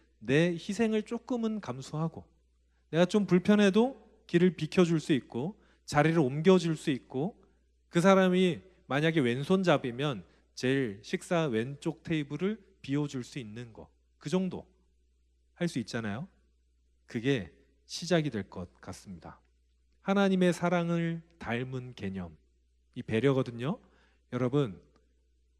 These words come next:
배려하는 여러분 되시길 바랍니다. 그게 하나님의 기쁨이 될 거예요. 사랑에는 마음과 행동이 같이 담겨 있습니다. 배려에도 마음과 행동이 같이 담겨 있습니다.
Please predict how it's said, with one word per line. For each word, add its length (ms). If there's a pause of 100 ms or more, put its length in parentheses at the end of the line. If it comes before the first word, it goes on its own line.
(240)
배려하는 720
여러분 360
되시길 360
바랍니다. 720 (520)
그게 480 (280)
하나님의 460
기쁨이 720
될 160
거예요. 280 (1080)
사랑에는 800 (280)
마음과 500
행동이 400
같이 320
담겨 280
있습니다. 500 (800)
배려에도 680 (420)
마음과 480
행동이 540 (380)
같이 540
담겨 340
있습니다. 500